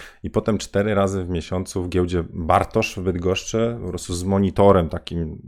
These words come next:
bursztynowym czy zielonym, e, Neptun chyba się nazywał, po prostu wystawałem o piątej rano, trzeba było pojechać, kolejkę zająć i rozstawić te swoje stanowisko z kasetami na Spektruma opisane, specjalne rzeczy się tam kserowało, drukowało,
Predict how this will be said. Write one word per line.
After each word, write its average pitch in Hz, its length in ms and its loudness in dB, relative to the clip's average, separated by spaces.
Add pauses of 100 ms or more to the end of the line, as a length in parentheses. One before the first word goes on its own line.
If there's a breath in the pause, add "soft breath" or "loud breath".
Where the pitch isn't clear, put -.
(320)
bursztynowym 98 760 2
czy - 160 -10
zielonym, 101 480 0 (460 loud breath)
e, 82 240 -4
Neptun 87 460 -2
chyba 110 240 -4
się 110 140 -8
nazywał, 113 460 -2
po - 280 -18
prostu 95 280 -4
wystawałem 104 640 2
o 85 40 -4
piątej 98 280 -4
rano, 95 200 0
trzeba 87 240 -2
było 85 200 0
pojechać, 92 480 -2
kolejkę 85 380 0
zająć 85 440 -2
i 87 100 -8
rozstawić 87 460 -4
te 87 100 -8
swoje 85 280 -2
stanowisko 85 680 -4
z - 120 -6
kasetami 82 640 -6
na 78 120 -4
Spektruma 85 640 -2
opisane, 78 640 -4
specjalne 80 560 -10
rzeczy 85 260 -6
się - 160 -10
tam 80 140 -8
kserowało, 82 580 -4
drukowało, 80 600 -4